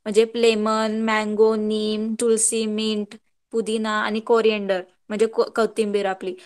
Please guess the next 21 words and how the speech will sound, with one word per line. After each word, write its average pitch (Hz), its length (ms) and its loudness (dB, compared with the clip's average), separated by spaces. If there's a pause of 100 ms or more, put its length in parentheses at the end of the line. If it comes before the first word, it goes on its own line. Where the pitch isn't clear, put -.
(120)
तर 226 60 4
या 247 160 4
सगळ्यांची 240 440 -2
पानं 247 320 0
जर 254 220 -2
तू 277 60 4
हातावर 240 380 0
घेतली 233 320 -2
आणि 220 200 -2
ती 247 120 -6 (200)
अशी 262 260 -6 (560)
हे 240 120 2
केली, 202 380 0 (260)
स-, - 240 -2 (320)
क्रश 269 320 0
केली, 196 300 0
म्हणजे 208 260 -2
हातावर 226 460 0
एकदम 226 300 -2
अशी, 247 260 -6
अ, - 160 -2